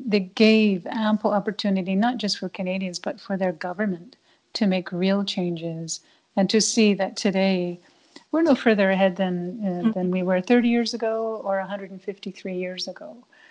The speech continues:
Speaker 1: And it's a really sad reflection to, to see the resistance and, and to,
Speaker 2: Mm-hmm.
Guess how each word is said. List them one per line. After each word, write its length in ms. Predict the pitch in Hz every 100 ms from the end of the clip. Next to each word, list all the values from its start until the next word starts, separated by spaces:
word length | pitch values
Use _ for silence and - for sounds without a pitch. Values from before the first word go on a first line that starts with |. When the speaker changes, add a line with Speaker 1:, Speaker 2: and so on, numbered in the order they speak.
| _ _ -
Speaker 1:
And 120 | 214
it's 100 | 233
a 60 |
really 220 | 254 320 233
sad 260 | 233 214
reflection 560 | 196 - 220 - 202 180
to, 380 | - 190 180 -
to 120 | -
see 240 | 190 - 214
the 120 | 196
resistance 640 | 180 165 196 - 175 - 196
and, 200 | 180 185
and 160 | 185 180
to, 100 | 196
Speaker 2:
Mm-hmm. 680 | 185 180 180 247 208 214